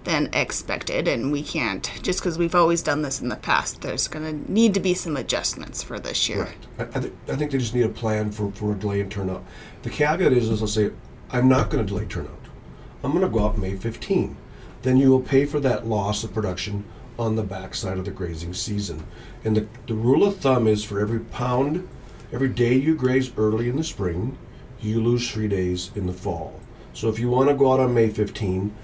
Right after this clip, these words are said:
Speaker 2: just know that you'll have to plan to do something else in the fall because you're gonna run out of grass earlier. And if you have a drought on top of that, now you're gonna see even more loss of production.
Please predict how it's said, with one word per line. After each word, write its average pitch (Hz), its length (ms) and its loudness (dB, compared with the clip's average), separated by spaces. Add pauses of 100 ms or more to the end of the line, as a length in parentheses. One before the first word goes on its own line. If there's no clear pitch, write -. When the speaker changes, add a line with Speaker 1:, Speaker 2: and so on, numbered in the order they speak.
(240)
Speaker 2:
just 127 300 0
know 123 200 6
that 110 220 2
you'll 110 160 2
have 104 120 -2
to 113 60 -6
plan 107 440 -2
to 113 120 -4
do 110 180 -2
something 107 480 -2
else 107 300 -4
in 127 60 -2
the 143 60 0
fall 104 460 -4 (280)
because 113 220 0
you're 110 80 -2
gonna 107 160 2
run 104 120 4
out 101 80 0
of 92 60 -2
grass 90 420 -6
earlier. 95 420 2 (340)
And 117 100 0
if 113 120 2
you 123 60 0
have 117 80 2
a 117 60 2
drought - 380 0
on 147 140 4
top - 260 4
of 262 120 6
that, - 340 0 (760)
now 120 160 0
you're 123 140 4
gonna 117 140 2
see 110 180 -4
even 98 120 -2
more 92 240 0
loss 82 300 -4
of - 80 -12
production. - 500 -10